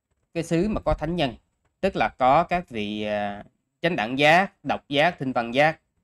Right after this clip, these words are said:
Đó, đây là đặc biệt nha, là có can địa-, đảm làm thiện và cũng có can đảm để làm ác.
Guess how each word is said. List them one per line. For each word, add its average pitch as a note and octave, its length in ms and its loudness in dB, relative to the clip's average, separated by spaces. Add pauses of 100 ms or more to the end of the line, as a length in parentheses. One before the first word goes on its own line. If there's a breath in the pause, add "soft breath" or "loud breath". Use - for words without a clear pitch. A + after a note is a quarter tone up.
(680)
Đó, B2 160 -10 (180)
đây C#3 140 2
là A#2+ 160 0 (140)
đặc B2 180 -6
biệt C#3+ 220 0
nha, D3+ 160 -4 (440)
là - 100 -14 (340)
có F#3+ 260 10
can C#3+ 260 0
địa-, - 180 -12
đảm A2+ 280 -4
làm A#2 220 -6
thiện G#2+ 340 -10 (880)
và A2 360 0
cũng C3+ 280 -14 (100)
có G3 360 4
can C3 160 -4
đảm A#2+ 360 -8
để A#2+ 100 -4
làm A2 220 -4
ác. E3 300 0